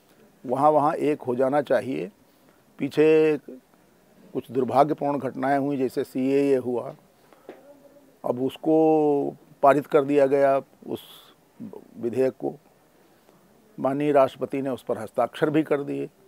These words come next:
कानून भी बन गया और कुछ राज्य, राज्य अपने यहाँ स्वांग रच रहे थे कि नहीं, इसका हम विरोध करते हैं। तो ये तो जहाँ तक राष्ट्रीय एकता, प्रमुख sovereignty,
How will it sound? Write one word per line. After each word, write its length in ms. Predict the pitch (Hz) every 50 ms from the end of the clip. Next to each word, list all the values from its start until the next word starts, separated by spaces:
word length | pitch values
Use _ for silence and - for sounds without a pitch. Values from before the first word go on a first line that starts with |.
| _ _ _ _ _ _ _ -
कानून 320 | - 139 143 147 160 165
भी 100 | 160 160
बन 200 | 156 160 156 156
गया 200 | 156 156 151 156
और 300 | 156 156 - - 135 135
कुछ 240 | 127 - 147 131 -
राज्य, 340 | 123 135 135 139 131 139 135
राज्य 500 | - - 123 123 123 131 143 131 123 151
अपने 300 | 143 131 - 123 131 127
यहाँ 200 | 123 123 117 117
स्वांग 400 | - - 127 123 131 131 127 123 139 -
रच 220 | - 127 123 - -
रहे 200 | 120 120 117 120
थे 200 | - - 123 110
कि 140 | 113 123 123
नहीं, 260 | - 107 107 107 - _ _ _ _ -
इसका 260 | - - - - -
हम 140 | - 117 120
विरोध 320 | 123 131 127 151 156 -
करते 300 | - - - - - 170
हैं। 180 | 165 156 135 135 _ _ _ _ _ _ _ _ _ - - _ _ - _ _ _ _
तो 180 | - - - -
ये 120 | - -
तो 320 | - - - 101 101 - - _ _ -
जहाँ 320 | 127 117 135 139 170 180 -
तक 120 | 196 160 _ _ -
राष्ट्रीय 800 | - 147 123 120 120 123 - - - 156 175 185 190 - - - - _ _ -
एकता, 600 | - 131 127 - 151 - - 165 170 165 170 175 185 - _ _ _ _
प्रमुख 300 | - 143 135 131 120 117 _ -
sovereignty, 840 | 139 - - - 120 120 117 120 127 127 131 127 - 156 156 170 180